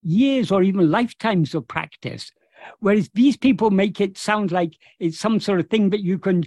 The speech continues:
you just need to have it, uh, you just need to see it clearly. And it, yes, we do need to see it clearly, but not s-, conceptually. Seeing clearly means seeing deep within ourselves.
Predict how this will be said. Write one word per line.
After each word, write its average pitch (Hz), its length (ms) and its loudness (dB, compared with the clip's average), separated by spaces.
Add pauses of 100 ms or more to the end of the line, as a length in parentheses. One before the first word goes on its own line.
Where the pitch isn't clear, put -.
(240)
you 170 140 -4
just 196 220 -4
need 214 220 -2
to 175 40 -8
have 185 200 -6
it, 185 240 -12
uh, 160 180 -2 (160)
you 160 80 -12
just 185 220 -2 (100)
need 202 280 0
to 160 60 0
see 277 280 0
it - 120 -6
clearly. 240 460 -2
And 190 200 -2
it, 196 140 -4 (180)
yes, 277 220 -2
we 190 140 -2
do 220 180 2
need 269 280 4
to 190 80 0
see 202 180 -4
it 180 100 -6
clearly, 170 300 0
but 175 160 -4
not 233 280 -4
s-, - 140 -20 (400)
conceptually. 180 1120 -2 (220)
Seeing 294 540 4
clearly 202 400 2
means 190 320 2
seeing 226 380 0
deep 196 360 -2
within 156 300 2
ourselves. 127 560 -6